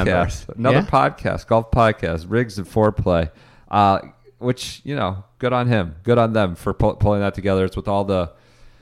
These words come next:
Speaker 2: not all, but I think most, if not all, of the players' teams that got washed out at Baton Rouge and didn't advance, and it's in Arizona.
Speaker 1: It's great those women get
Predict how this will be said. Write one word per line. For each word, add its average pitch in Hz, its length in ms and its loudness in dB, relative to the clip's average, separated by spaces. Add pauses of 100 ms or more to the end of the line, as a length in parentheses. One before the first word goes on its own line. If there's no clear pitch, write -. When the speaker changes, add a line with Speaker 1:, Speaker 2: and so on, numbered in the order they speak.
(180)
Speaker 2:
not 127 180 0
all, 87 280 0
but 110 200 4
I 107 60 2
think 123 200 -4
most, 98 680 -2 (180)
if - 200 -10
not 85 200 -4
all, 85 160 -2
of 80 80 -8
the 82 80 -10
players' 92 560 -4
teams 82 460 -8
that 78 260 -12
got 71 260 -12
washed 76 380 -12
out 67 220 -10
at 53 100 -18
Baton 62 260 -14
Rouge 64 320 -14
and - 80 -20
didn't 60 200 -16
advance, 57 440 -18
and - 80 -12
it's - 160 -16
in 80 140 -12
Arizona. 78 500 -18 (220)
Speaker 1:
It's 156 160 2
great 190 260 4
those 156 260 4
women 156 300 4
get 135 260 2